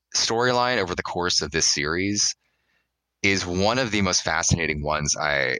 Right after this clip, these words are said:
in, in my opinion, in North American wrestling right now. I'm always really captivated whenever he comes out, and the, just the s-, the overall story that they're trying to tell.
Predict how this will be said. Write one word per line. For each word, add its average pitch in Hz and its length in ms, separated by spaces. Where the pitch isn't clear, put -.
in, 76 400
in 92 100
my 123 140
opinion, 113 340
in 80 100
North 78 240
American 76 340
wrestling 80 320
right 80 200
now. 80 400
I'm 95 200
always 104 540
really 95 240
captivated 69 500
whenever 67 240
he 78 100
comes 67 280
out, 62 240
and 71 120
the, 69 200
just - 180
the 95 60
s-, - 240
the - 180
overall 80 340
story 80 340
that 71 60
they're 73 120
trying 73 240
to 62 80
tell. 65 360